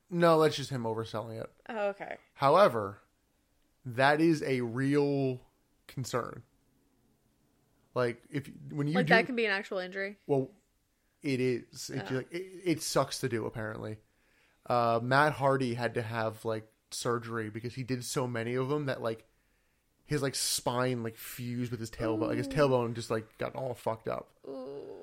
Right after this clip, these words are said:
Speaker 1: Like, even Hogan had to have, like, spinal surgery because he has just the,
Speaker 2: Ooh.
Speaker 1: the regular leg drop and he jumps for it.
Speaker 2: Ooh. Ouch.
Speaker 1: Yeah, it's
Speaker 2: I
Speaker 1: like,
Speaker 2: like it.
Speaker 1: you don't do top rope leg drops as your finisher.
Speaker 2: But there were some, like, there were some good moments in this match. Like, it wasn't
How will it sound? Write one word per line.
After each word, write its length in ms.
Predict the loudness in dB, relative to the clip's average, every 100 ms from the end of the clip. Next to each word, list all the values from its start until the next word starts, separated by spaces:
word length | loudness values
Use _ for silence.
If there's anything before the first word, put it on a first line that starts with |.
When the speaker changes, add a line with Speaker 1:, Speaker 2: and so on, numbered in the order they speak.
| -14 -6
Speaker 1:
Like, 120 | -2 0
even 180 | 2 2
Hogan 440 | 4 2 2 -2
had 180 | -4 -4
to 80 | -4
have, 460 | -2 -2 -4 -8
like, 120 | -14 -8
spinal 260 | -4 -4
surgery 400 | -6 -8 -6 -8
because 320 | -6 -4 -6
he 180 | -4 -2
has 160 | 0 -2
just 140 | -2
the, 80 | -4
Speaker 2:
Ooh. 80 | -2
Speaker 1:
the 100 | 2
regular 340 | 4 4 2
leg 180 | 0 -2
drop 260 | -2 -4 -4
and 80 |
he 40 | -4
jumps 240 | -2 -4
for 220 | -6 -8 -8
it. 80 | -10 -18 -20 _ -8
Speaker 2:
Ooh. 640 | -4 -2 -2 -4 -6 -8 -12 _ _
Ouch. 360 | -18 -18 -18 -20 _ _
Speaker 1:
Yeah, 200 | -4 0 0
it's 160 | 0
Speaker 2:
I 40 | -2
Speaker 1:
like, 100 | -4
Speaker 2:
like 240 | -8 -14 _ -20
it. 80 | -20 _ _
Speaker 1:
you 80 | -2
don't 180 | 0 0
do 140 | -4
top 240 | -2 -4 -2
rope 260 | -4 -4 -6
leg 180 | -4 -4
drops 260 | -6 -8
as 120 | -10
your 80 | -10
finisher. 500 | -8 -8 -6 -6 -8 _ _ _
Speaker 2:
But 60 | -4
there 100 | 0
were 100 | 0
some, 140 | 0 -2
like, 180 | -4
there 100 | -4
were 80 | -4
some 120 | -4 -2
good 260 | -4 -4
moments 340 | -6 -6 -10 -14
in 80 |
this 160 | -14 -16
match. 160 | -12 -8
Like, 140 | -4
it 120 | -2 0
wasn't 260 | 0 -2